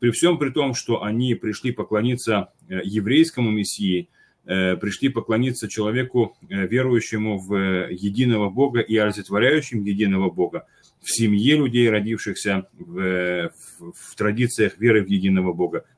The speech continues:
в стране, где верили в единого Бога. Э, эти люди пришли, тем не менее, из земли язычников. И именно в его стране, в стране рождения того самого младенца,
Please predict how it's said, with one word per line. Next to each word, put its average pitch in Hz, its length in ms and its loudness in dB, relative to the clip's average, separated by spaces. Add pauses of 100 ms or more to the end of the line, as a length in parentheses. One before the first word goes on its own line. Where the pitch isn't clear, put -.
в - 80 -12
стране, 117 540 4
где 107 220 0
верили 107 300 4
в 90 80 -2
единого 92 440 0
Бога. 82 320 -2 (680)
Э, 101 100 2 (120)
эти 139 220 0
люди 165 220 6
пришли, 139 500 -2 (100)
тем 117 200 0
не 113 80 0
менее, 123 280 0
из 95 120 -4
земли 104 280 0
язычников. 95 640 -4
И 120 120 2
именно 151 360 4
в - 60 -18
его 113 420 0
стране, 101 460 -2
в - 80 -8
стране 107 360 -2
рождения 113 500 0
того 98 240 -4
самого 104 300 -4
младенца, 92 640 -2